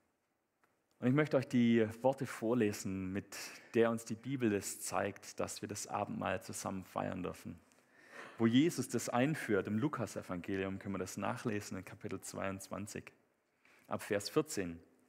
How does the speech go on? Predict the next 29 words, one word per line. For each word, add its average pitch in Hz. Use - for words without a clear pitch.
Als 123
es 139
dann 139
soweit 120
war, 139
legte 147
sich -
Jesus 139
mit 117
den 120
Aposteln 107
zu 104
Tisch -
und -
sagte, 98
„Ich 120
habe 117
mich 117
sehr 143
nach 117
diesem 117
Passamahl 110
mit 104
euch 92
gesehnt, 95
bevor -
ich 92
leiden 95
muss. -